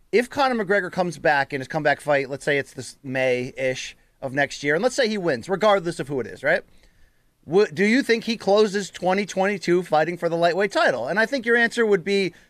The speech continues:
given his brand, all that, a win. Look, nobody gets resuscitated with a single win like Conor McGregor. Uh, look at the Cowboy fight, right? Um,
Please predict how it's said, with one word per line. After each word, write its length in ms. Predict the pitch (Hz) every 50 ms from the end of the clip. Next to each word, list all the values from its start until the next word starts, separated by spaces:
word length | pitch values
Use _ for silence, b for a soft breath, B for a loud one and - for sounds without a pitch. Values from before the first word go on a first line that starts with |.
| b b b _ _ -
given 220 | 170 175 180 180
his 140 | 175 151 131
brand, 560 | 123 151 196 202 196 190 190 185 185 180 180
all 220 | 175 175 180 185 160
that, 340 | 170 175 175 175 175 165
a 80 | 151 151
win. 420 | 151 151 170 196 196 190 190 165 b b b b
Look, 160 | b 226 - 180
nobody 420 | 214 262 349 349 370 370 339 254
gets 260 | 208 233 - - -
resuscitated 800 | 165 190 190 170 - - 208 180 - 185 170 - 180 175 170 151
with 140 | 143 135 113
a 40 | -
single 360 | - - 196 180 156 143 139
win 220 | 139 143 139 135
like 160 | 123 123 113 -
Conor 340 | - 135 127 123 123 117
McGregor. 400 | 110 131 127 117 107 110 110 104 - b b b _ -
Uh, 120 | 127 135
look 200 | 156 190 208 196
at 80 | 190 160
the 60 | 165
Cowboy 380 | - 170 160 147 131 117 120 110
fight, 220 | - 113 104 107
right? 220 | 135 165 202 196 - B B B B B B
Um, 460 | - 196 208 202 190 185 175 175 151